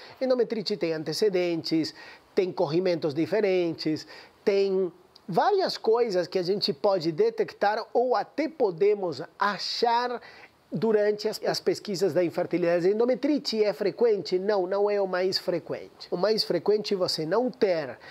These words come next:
Então, "Doutor, se eu tenho que chutar,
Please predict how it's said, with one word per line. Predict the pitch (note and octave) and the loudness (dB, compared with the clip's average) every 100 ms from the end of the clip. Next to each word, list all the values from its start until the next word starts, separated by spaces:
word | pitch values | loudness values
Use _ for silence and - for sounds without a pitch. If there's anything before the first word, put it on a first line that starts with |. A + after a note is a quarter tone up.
| - - - | -20 -12 -2
Então, | F3+ G3 E3+ C#3+ - - - - | 0 2 -2 -2 -12 -20 -20 0
"Doutor, | A3 A#3 B3+ F3 C#3+ | 0 2 2 0 -2
se | - | 0
eu | A#3+ | 0
tenho | - C4 | 2 0
que | B3 | 0
chutar, | G#3+ A#3 A3 A3+ F#3 E3 C#3 | 0 0 0 0 2 0 -4